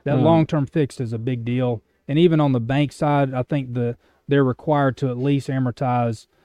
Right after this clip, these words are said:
Speaker 1: uh, that over a ten-year period. So that's gonna be an attractive, uh, payment program as well for the bank side of that five oh four.
Speaker 2: And as you know, I mean,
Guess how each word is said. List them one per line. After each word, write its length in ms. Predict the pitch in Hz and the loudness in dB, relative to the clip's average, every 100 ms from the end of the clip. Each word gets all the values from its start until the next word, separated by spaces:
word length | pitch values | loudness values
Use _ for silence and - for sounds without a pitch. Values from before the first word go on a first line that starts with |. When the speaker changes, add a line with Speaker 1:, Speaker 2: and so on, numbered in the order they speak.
| _ _ 135 | _ _ -6
Speaker 1:
uh, 160 | 120 | -4
that 240 | 113 123 117 | -2 -2 -2
over 240 | 113 110 | -2 -4
a 60 | 104 | -6
ten-year 400 | 135 120 117 104 | -4 -4 -4 -6
period. 480 | - 120 113 101 | -8 -6 -6 -8
So 400 | - 120 110 107 - | -8 -6 -6 -6 -6
that's 220 | 143 143 | -6 -2
gonna 180 | 160 139 | -2 -2
be 320 | 131 131 131 | 0 -2 -2
an 120 | 123 | -4
attractive, 720 | 123 - 143 131 - 131 113 - _ _ _ | -6 -6 -6 -6 -4 -6 -6 -10 _ _ _
uh, 180 | 120 113 | -10 -10
payment 460 | - 135 127 120 - | -6 -4 -4 -4 -6
program 400 | 135 123 113 107 | -6 -4 -6 -8
as 120 | 104 | -6
well 300 | 113 120 110 | -4 -4 -4
for 180 | - 120 | -6 -10
the 120 | 104 | -8
bank 260 | 113 110 - | -8 -10 -10
side 260 | 131 110 | -10 -10
of 100 | 104 | -10
that 160 | 110 - | -12 -12
five 220 | 127 113 | -10 -8
oh 80 | 107 | -10
four. 400 | - 117 104 98 _ _ _ _ _ - | -12 -12 -12 -14 _ _ _ _ _ -4
Speaker 2:
And 120 | 151 | 0
as 220 | 165 180 156 | 2 2 2
you 60 | |
know, 280 | 156 156 151 | 2 2 0
I 60 | 143 | 0
mean, 400 | 143 135 135 | 2 2 0